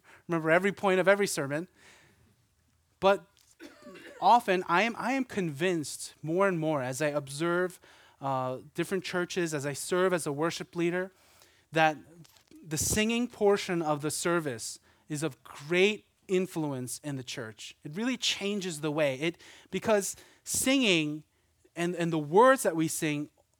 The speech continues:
preach to us, right? There's a theology behind what we sing. And it may, it may be implied,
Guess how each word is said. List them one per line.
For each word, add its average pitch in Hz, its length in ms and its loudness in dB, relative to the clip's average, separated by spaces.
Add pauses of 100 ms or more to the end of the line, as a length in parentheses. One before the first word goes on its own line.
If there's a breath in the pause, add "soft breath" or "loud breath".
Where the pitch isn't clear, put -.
(200)
preach - 560 -4
to 196 240 -2
us, - 380 -8 (480)
right? 160 120 0
There's 180 220 2
a 180 60 4
theology 185 840 4
behind 202 720 0
what 165 160 0
we 170 100 0
sing. 143 480 -4 (480 loud breath)
And 180 160 4
it 180 160 4
may, 220 220 2
it 185 180 -2
may 220 220 2
be 233 200 -2
implied, 180 840 2